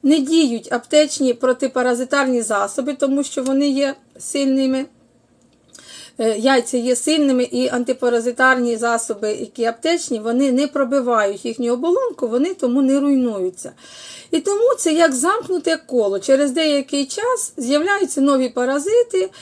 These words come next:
і людина з цим живе. Паразити виділяють дуже небезпечні токсини, позбавляють організм поживними,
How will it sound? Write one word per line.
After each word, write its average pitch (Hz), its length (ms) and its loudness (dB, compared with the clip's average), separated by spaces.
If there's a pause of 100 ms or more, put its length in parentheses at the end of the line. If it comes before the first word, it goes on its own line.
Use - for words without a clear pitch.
(180)
і 440 220 4
людина 294 400 2
з - 80 -4
цим 247 260 2
живе. 190 480 -4 (840)
Паразити 381 480 6
виділяють 311 640 2
дуже 349 340 4
небезпечні 285 800 2
токсини, 302 760 -2
позбавляють 359 680 0
організм 254 500 2
поживними, 240 720 0